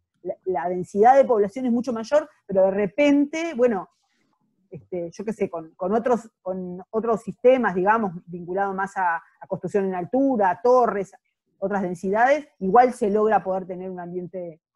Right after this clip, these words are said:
este, que, bueno, que, que puede ser, eh, a-, a-, aceptable, digamos, para esas condiciones de, de cantidad de población y de ciudad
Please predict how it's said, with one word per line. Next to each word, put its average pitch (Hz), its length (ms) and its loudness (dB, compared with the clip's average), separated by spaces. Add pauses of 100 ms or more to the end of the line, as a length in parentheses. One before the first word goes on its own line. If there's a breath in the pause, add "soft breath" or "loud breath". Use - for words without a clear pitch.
(280)
este, 160 320 -18
que, 170 160 -14
bueno, 170 400 -4 (160)
que, 160 240 -18
que 165 120 -12
puede 190 260 -4
ser, 175 320 -10 (500)
eh, 170 420 -10 (1000)
a-, 196 120 0
a-, 190 300 -10
aceptable, 269 680 2
digamos, 254 380 2
para 196 160 0
esas 226 160 -6
condiciones 214 680 -4
de, 180 280 -8
de 170 80 -14
cantidad 180 380 -4
de 196 80 0
población 196 680 -2
y 214 80 -4
de 170 100 -6
ciudad 180 460 -8